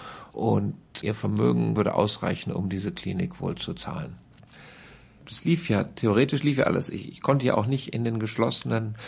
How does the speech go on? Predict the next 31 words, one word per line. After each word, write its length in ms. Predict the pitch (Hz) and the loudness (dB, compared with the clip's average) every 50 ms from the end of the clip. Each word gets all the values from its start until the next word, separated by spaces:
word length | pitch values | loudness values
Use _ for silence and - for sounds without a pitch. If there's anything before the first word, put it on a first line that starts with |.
| - - - | -14 -2 0
Briefbogen 640 | 123 135 135 - - - 113 113 110 107 107 104 95 | 2 2 2 2 0 2 2 2 4 2 0 0 0
der 140 | 101 101 | -2 -2
Testamentsänderung 880 | - - 110 - - 98 117 139 147 - - - 92 92 90 85 87 - | -2 -4 -2 -2 0 0 2 2 0 0 0 0 2 2 2 2 2 0
schauen, 320 | - - - - - - | 0 2 2 2 2 0
sonst 340 | - - - - - - 107 | -2 -4 -6 -6 -6 -4 -2
wäre 100 | 110 107 | -2 -2
ich 60 | 104 | 0
ja 80 | 107 104 | 0 2
hellhörig 440 | 98 117 135 135 110 98 92 90 - | 4 4 6 6 6 6 6 4 0
geworden. 300 | - 82 85 80 85 85 | 0 0 0 2 2 0
Wenn, 180 | 95 107 113 | 0 -2 0
oder 200 | - 101 104 98 | 2 2 4 4
wenn 160 | 95 117 117 110 | 4 2 4 2
mir 140 | 107 101 | 2 2
Frau 140 | - - 98 | 2 0 -2
Kirchbach 500 | - - 139 160 175 180 - 135 117 - | 2 4 4 4 4 4 2 0 0 0
gesagt 420 | - 107 - - 95 - - - 127 | -4 0 2 2 2 2 0 0 -2
hätte, 300 | 110 - - - 180 - - - - - - - - - - _ - | -2 0 -2 -4 -4 -4 -10 -16 -16 -16 -16 -16 -16 -18 -20 _ -6
„Lieber 160 | 117 120 123 | 0 2 2
Herr 80 | 110 107 | 2 2
von 240 | - - 107 101 - | 2 0 -2 0 2
Bohlen, 320 | - 123 131 135 117 107 | 2 2 4 4 2 2
im 80 | - - | 0 0
Übrigen, 380 | - 135 135 127 123 117 107 | 2 2 2 2 2 2 0
ich 140 | 104 - - | 0 -2 -2
habe 160 | 120 120 - | -4 -2 -2
Herrn 120 | 104 101 98 | -4 -4 -4
Stauffacher 600 | - - 104 110 127 120 123 117 107 107 107 104 | -4 -4 -2 -2 -2 -2 -4 -6 -4 -2 -2 -2
jetzt 260 | 107 - - - - | -2 -4 -6 -6 -8
als 180 | - 107 - - | -6 -8 -8 -8
alleinigen 640 | - - 92 98 101 98 95 95 92 92 90 87 | -4 -2 -2 -2 -2 -2 -4 -2 -2 -2 -4 -4